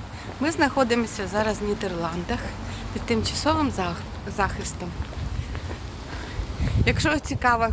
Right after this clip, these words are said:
кому тема Нідерландів, тимчасовий захист, підписуйтесь, будь ласка, на мій канал,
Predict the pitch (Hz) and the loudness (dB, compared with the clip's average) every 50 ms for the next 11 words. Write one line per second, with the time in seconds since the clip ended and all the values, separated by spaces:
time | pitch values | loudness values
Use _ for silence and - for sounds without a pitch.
0 | - - 226 220 214 208 208 - 214 202 190 190 190 190 196 196 - 185 170 165 | 2 2 2 2 2 0 0 0 0 0 0 0 0 0 -2 0 -2 -4 -4 -2
1 | 160 156 165 185 196 196 214 262 262 - - - - - - - - - - - | -2 0 0 0 0 0 0 -2 -2 -4 -4 -6 -6 -8 -8 -10 -8 -8 -2 0
2 | 233 240 - - - - 294 269 226 202 185 - 170 165 180 - - 277 - - | 0 0 0 -2 2 4 4 4 6 4 4 4 2 0 0 -2 -4 -6 -6 -6
3 | - 254 247 - - 285 370 - - 240 - - - - - 208 190 208 214 214 | -6 -6 -6 -4 -2 -2 -2 -2 -4 -8 -8 -8 -12 -6 -6 -4 0 2 2 2
4 | 214 - - 185 170 180 185 180 190 208 202 - - 175 160 165 160 156 160 185 | 2 -2 -6 -6 -6 -4 -4 -2 0 0 -2 -2 -4 -6 -4 -4 -4 -4 -4 -4
5 | 254 349 | -6 -6